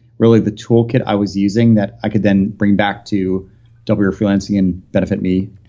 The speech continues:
in that way. But, um, eventually got to the point where I realized there's a lot of potential, and, you know, I'm doing this all manually now for myself and clients.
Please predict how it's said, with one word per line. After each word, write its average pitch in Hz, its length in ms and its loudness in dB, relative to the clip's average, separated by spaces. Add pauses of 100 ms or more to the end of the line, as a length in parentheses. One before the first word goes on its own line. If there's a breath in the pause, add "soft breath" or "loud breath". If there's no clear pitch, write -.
(180)
in 92 120 -2
that 92 180 0
way. 123 240 0 (460 soft breath)
But, 117 180 4
um, 101 460 0 (220)
eventually 147 340 0
got 113 120 2
to - 60 -16
the - 60 -20
point 98 160 -6
where 95 120 -4
I 92 40 -2
realized 95 400 -2
there's 107 220 0
a - 100 -4
lot 123 260 2
of 131 80 0
potential, 113 680 0 (480 soft breath)
and, 104 420 2
you 113 60 2
know, 104 60 4
I'm 113 80 6
doing 127 160 6
this 110 160 4
all 101 80 4
manually 98 420 2
now 85 160 -2
for - 140 -12
myself 90 360 -4
and - 160 -8
clients. - 720 -4